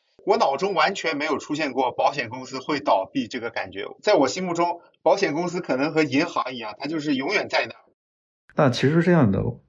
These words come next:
Speaker 2: 我的感受是什么呢？可能是因为保险公司啊，它相比银行、证券什么的，它带了“公司”两个字儿，大家总觉得公司嘛，总是会倒闭的。那么，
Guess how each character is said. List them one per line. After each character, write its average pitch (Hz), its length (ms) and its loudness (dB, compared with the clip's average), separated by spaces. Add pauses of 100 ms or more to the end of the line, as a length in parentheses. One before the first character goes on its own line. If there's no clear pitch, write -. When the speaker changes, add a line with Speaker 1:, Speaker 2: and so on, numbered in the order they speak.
Speaker 2:
我 104 120 2
的 156 100 6
感 110 200 4
受 135 100 2
是 120 60 -2
什 120 80 -2
么 110 100 0
呢？ 107 100 2
可 98 160 0
能 113 100 6
是 156 60 6
因 170 80 6
为 185 220 4 (600)
保 131 180 6
险 156 160 8
公 117 160 6
司 143 180 2
啊， 101 240 6
它 127 120 2
相 143 220 4
比 101 140 6
银 120 140 6
行、 135 140 4
证 131 160 4
券 120 220 4
什 95 100 2
么 98 80 2
的， 95 60 4
它 113 100 4
带 151 220 4
了 104 80 4
“公 143 180 4
司” - 100 2
两 87 200 4
个 95 60 2
字 156 100 4
儿， 110 220 2 (220)
大 151 140 2
家 160 80 6
总 113 140 2
觉 120 120 2
得 135 80 6
公 139 220 2
司 170 160 6
嘛， 110 220 6
总 101 120 2
是 117 60 6
会 135 140 6
倒 95 160 4
闭 120 200 4
的。 95 300 -2 (460)
那 156 180 6
么， 113 320 4